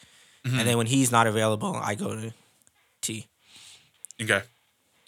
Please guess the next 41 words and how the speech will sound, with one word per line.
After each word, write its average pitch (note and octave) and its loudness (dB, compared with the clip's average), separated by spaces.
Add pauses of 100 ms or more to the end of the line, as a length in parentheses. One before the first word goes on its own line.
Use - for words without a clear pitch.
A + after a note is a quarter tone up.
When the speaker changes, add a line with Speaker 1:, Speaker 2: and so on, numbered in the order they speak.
(640)
Speaker 1:
Yeah, A#2 8
no, A2 2
I A2 6
get G#2 0
that. G2+ 0
But A#2+ 4
yeah, C3 8
the A#2 -2
mall's, D3 4
mall's D3 2
getting D3 2
crazy C3+ 0
now C3+ 4
'cause A#2 -4
everybody's A2+ -2
trying A2+ -2
to A2+ -4
buy A2 0 (920)
gifts - -2
for A2+ 4
everyone A2+ 2
'cause A2 -8
what, G#2 -4
we're G#2 -2 (840)
two B2+ -8
weeks B2 -8
out? C3 -2
Not A#2 -8
even? D3 -8 (800)
Speaker 2:
Bro, A2 0
I C3+ 6
can't G3+ 4
handle A#2 0
it A2 -4
this A#2 0
year, A2+ 2
fam. G#2+ 0
I A#2+ 4
just A#2+ 0
can't. G2+ -4 (1000)
Speaker 1:
Yeah, A2+ 6